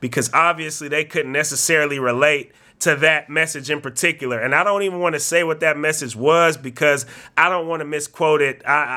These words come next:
I, 'cause I could just torch it. But in a nutshell, that was the message behind whatever it is that he was talking about in specific. So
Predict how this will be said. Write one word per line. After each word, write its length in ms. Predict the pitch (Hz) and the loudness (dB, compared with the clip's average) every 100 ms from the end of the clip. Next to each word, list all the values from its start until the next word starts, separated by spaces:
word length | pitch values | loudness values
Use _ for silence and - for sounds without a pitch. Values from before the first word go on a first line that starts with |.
| - | -8
I, 20 | |
'cause 200 | - 135 | -6 0
I 120 | 147 147 | 0 0
could 180 | 135 | -6
just 480 | 123 127 - - - _ - - | -8 -8 -8 -8 -10 _ -20 -6
torch 380 | - 220 190 131 | 0 2 2 -2
it. 160 | 110 - - - | -8 -10 -12 0
But 140 | 156 | 2
in 120 | 180 | 2
a 60 | 160 | 0
nutshell, 800 | 143 202 196 - 175 165 156 151 _ | 0 0 2 0 2 2 2 -4 _
that 280 | - 156 185 | -2 2 2
was 160 | 175 143 | -2 -10
the 80 | 147 | -6
message 460 | 151 175 175 143 | -2 -2 -2 -10
behind 520 | 127 131 160 180 175 147 | -6 -4 2 2 2 -2
whatever 340 | 143 165 160 | 0 0 2
it 120 | 147 | 2
is 180 | 151 151 | 2 2
that 140 | 147 139 | 2 -2
he 80 | 151 | -2
was 220 | 135 123 | -2 -2
talking 420 | - 160 156 147 | 2 4 4 0
about 460 | 131 135 131 127 - - - | 0 2 2 0 -6 -18 -2
in 160 | 151 160 | 0 0
specific. 720 | - 127 - 190 185 127 117 | -4 -4 -2 0 0 -2 -2
So 400 | - 160 156 | 2 4 2